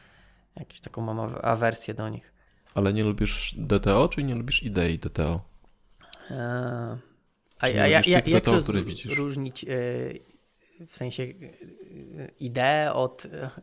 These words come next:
Speaker 1: od tego
Speaker 2: No, to
Speaker 1: pierwszego?
Speaker 2: już mówię, dobra.
Speaker 1: Okej.
Speaker 2: No bo idea jest taka, że D T O t-, tłumaczy, tak, czy przynosi dane pomiędzy warstwami.
Speaker 1: Okej.
Speaker 2: Tak? I służy do tego mniej więcej, żeby, jeśli masz ten user D T O, to żeby ten, ta sama klasa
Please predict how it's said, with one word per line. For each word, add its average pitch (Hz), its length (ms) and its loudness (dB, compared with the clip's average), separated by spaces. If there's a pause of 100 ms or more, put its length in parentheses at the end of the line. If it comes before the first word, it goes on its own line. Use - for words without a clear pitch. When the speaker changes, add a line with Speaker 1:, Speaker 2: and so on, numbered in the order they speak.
(120)
Speaker 1:
od - 360 -12 (380)
tego 110 200 -2
Speaker 2:
No, 123 60 0
to - 20 -4
Speaker 1:
pierwszego? 131 220 -2
Speaker 2:
już - 80 0
mówię, 85 200 2
dobra. 90 320 2 (280)
Speaker 1:
Okej. - 160 -6
Speaker 2:
No 104 60 4
bo 135 140 8
idea 147 340 4
jest 113 220 2
taka, 101 380 2 (520)
że 104 140 -4
D 104 120 2
T 107 140 6
O 120 100 8
t-, - 160 -4 (340)
tłumaczy, 110 560 4
tak, 127 200 2
czy - 120 -4
przynosi - 340 2
dane 101 260 6
pomiędzy 107 340 4
warstwami. 92 440 2 (120)
Speaker 1:
Okej. 117 480 -8
Speaker 2:
Tak? 123 180 0 (760)
I 113 60 -10
służy 131 280 0
do 127 120 -2
tego 110 220 0
mniej 117 80 -2
więcej, 139 200 -4
żeby, 110 500 4 (760)
jeśli - 220 -4
masz 107 140 0
ten 98 240 2
user 104 280 4
D 87 100 -2
T 87 200 2
O, 104 220 4
to 131 140 -4
żeby 98 220 2
ten, 98 300 -4 (240)
ta 110 120 0
sama 101 280 0
klasa 101 280 2